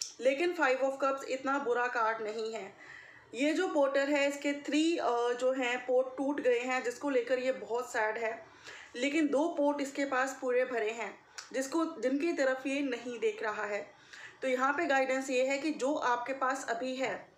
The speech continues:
चाहे वो आपके बच्चे हैं, चाहे आपके parents हैं, चाहे आपके siblings हैं या फिर divine हैं, आप उनकी तरफ नहीं देख रहे, आप उन पे believe नहीं कर रहे,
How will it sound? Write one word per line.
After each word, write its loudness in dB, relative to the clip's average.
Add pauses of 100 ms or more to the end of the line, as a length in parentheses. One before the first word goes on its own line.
चाहे 2
वो 2
आपके -2
बच्चे 0
हैं, 0
चाहे 2
आपके -2
parents 0
हैं, -2 (260)
चाहे 2
आपके 0
siblings -2
हैं -2
या 0
फिर 0
divine -2
हैं, -10 (360)
आप 2
उनकी 2
तरफ 2
नहीं 0
देख 0
रहे, 0
आप -2
उन -2
पे 0
believe -2
नहीं 0
कर 0
रहे, 0